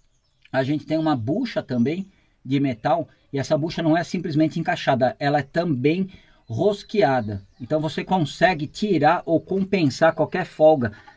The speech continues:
através dessa bucha. Agora eu vou apertar com a mão,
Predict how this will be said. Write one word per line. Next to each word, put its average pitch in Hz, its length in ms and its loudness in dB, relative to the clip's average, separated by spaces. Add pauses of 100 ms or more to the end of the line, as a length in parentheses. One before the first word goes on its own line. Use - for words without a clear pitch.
(140)
através 151 520 2
dessa 160 280 2
bucha. 110 380 -4 (300)
Agora 165 180 4
eu 165 40 6
vou 170 80 2
apertar 160 340 2
com 147 140 2
a 131 60 6
mão, 156 340 2